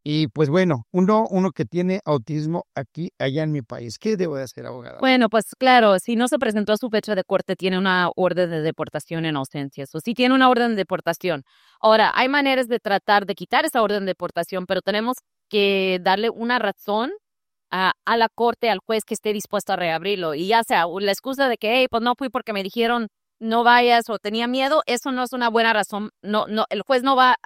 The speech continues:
Speaker 2: d-, estar dispuesto a reabrir y quitar la orden de deportación nomás por eso. Tenemos que encontrar si hay otra cosa más. Ahora, ah, tienes un hijo ciudadano, pero no sé la edad. Si tiene veintiuno, a lo mejor eso nos da oportunidades, pero si está muy chico,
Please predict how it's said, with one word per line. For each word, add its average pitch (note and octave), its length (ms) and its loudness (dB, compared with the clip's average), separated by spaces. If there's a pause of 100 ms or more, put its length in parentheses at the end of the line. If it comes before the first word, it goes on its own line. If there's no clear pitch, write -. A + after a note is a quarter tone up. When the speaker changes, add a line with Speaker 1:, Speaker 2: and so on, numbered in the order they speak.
(160)
Speaker 2:
d-, G3+ 200 -16
estar A3+ 400 0
dispuesto A#3 560 -4
a F#3 120 0
reabrir F3+ 520 -2
y G#3 60 -8
quitar G3 240 -2
la G3+ 100 2
orden G3+ 220 -2
de F3+ 60 -4
deportación F#3 460 -8
nomás F3 280 -6
por D3+ 100 -6
eso. - 260 -12 (400)
Tenemos C4+ 280 0
que C#4+ 80 -8
encontrar A3+ 400 0
si G#3+ 160 -4
hay G3+ 120 0
otra F#3 260 0
cosa E3+ 300 -6
más. F3 240 -2
Ahora, D3+ 280 0 (480)
ah, D3 200 2
tienes A#3+ 280 -2
un C4 80 -2
hijo A#3+ 180 -6
ciudadano, G#3+ 520 2
pero G3+ 180 -2
no G#3 100 -2
sé A3 140 -4
la F#3 120 6
edad. F3 280 2 (300)
Si A3+ 160 -8
tiene B3 220 0
veintiuno, B3 600 0
a C4 60 4
lo G#3+ 80 2
mejor A3 180 0
eso A#3 180 -2
nos G3+ 140 -2
da G#3 80 2
oportunidades, G#3 640 0
pero F#3+ 160 -4
si G#3 120 -10
está A3 180 -2
muy A#3+ 140 -2
chico, B3+ 460 0